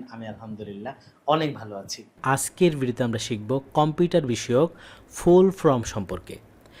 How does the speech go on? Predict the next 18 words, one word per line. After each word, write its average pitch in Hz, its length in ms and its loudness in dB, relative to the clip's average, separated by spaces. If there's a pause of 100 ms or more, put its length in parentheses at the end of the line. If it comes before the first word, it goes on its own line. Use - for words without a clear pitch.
(200)
আপনি 156 200 4
যদি 165 360 6
একদম 156 460 2
শুরু 156 240 2
থেকে 139 340 2 (100)
আইটি 131 320 0
এক্সপার্ট 143 420 0
হতে 117 240 -2
চান, 123 200 -2 (280)
তাহলে 170 360 8
কম্পিউটার 151 520 4
বিষয়ক 165 460 6
ফুল 156 180 4
ফর্মগুলো 139 480 0
সম্পর্কে 123 580 -4 (180)
অবশ্যই 143 520 2
জানতে 104 320 -4
হবে। 98 260 -10